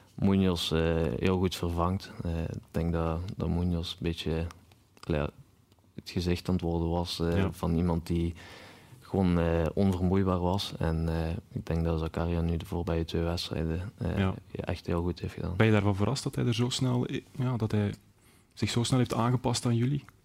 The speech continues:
Speaker 1: Ehm, f-, ja, ik, ik zag hem uiteraard al dagen op training bezig, maar, eh, een wedstrijd is nog altijd anders en,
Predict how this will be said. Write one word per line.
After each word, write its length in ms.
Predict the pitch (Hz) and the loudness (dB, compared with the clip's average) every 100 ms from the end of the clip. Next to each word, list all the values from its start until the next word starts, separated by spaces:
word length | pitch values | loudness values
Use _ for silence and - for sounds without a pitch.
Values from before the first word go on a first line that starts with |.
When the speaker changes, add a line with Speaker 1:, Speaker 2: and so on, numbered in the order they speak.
| - _ _ | -20 _ _
Speaker 1:
Ehm, 540 | - 98 95 92 90 90 | 2 4 6 6 6 2
f-, 160 | - | 2
ja, 160 | - 98 | 2 4
ik, 280 | 104 95 - | 4 2 0
ik 140 | 87 | -2
zag 200 | - 85 | 0 2
hem 160 | 85 87 | 2 2
uiteraard 420 | 85 85 82 82 | 2 2 0 0
al 160 | 82 85 | 0 2
dagen 220 | 85 82 | 2 0
op 100 | 82 | -2
training 340 | 87 87 90 90 | -2 0 2 2
bezig, 400 | 85 82 85 - | 2 0 -4 -4
maar, 240 | 82 80 | -2 -2
eh, 120 | 85 | -4
een 120 | 82 85 | -2 -2
wedstrijd 340 | 82 - 92 | -4 -2 -2
is 80 | 85 | 0
nog 120 | 85 | 0
altijd 280 | 85 85 82 | -2 -2 -2
anders 380 | 85 85 85 - | 0 0 0 -2
en, 140 | 80 | -2